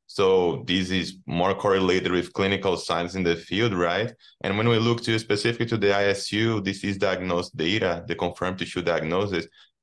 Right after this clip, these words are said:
Mycoplasma is in the top ten, uh, diseases diagnosis for this month right now. And this is the first time that this happened in the year.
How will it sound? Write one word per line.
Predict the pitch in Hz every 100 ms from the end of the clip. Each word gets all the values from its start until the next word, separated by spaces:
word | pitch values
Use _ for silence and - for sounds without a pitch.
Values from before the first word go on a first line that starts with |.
| -
Mycoplasma | 90 95 107 104 95 101 98 92 85 -
is | 87 92 92
in | 101
the | 90
top | - 110 107 -
ten, | 98 90 85 85 - _
uh, | 80 82 82 78 76
diseases | 78 82 85 101 95 85 78
diagnosis | 82 85 82 80 78 71 67
for | - 82
this | 82 80
month | 80 76 78
right | 76 73
now. | 71 71
And | 71 82
this |
is | 87 87
the | 82
first | 87 85
time | - 80
that | 78
this | 76 78 -
happened | 82 - 78
in | 69
the | 65
year. | 64 65 65 67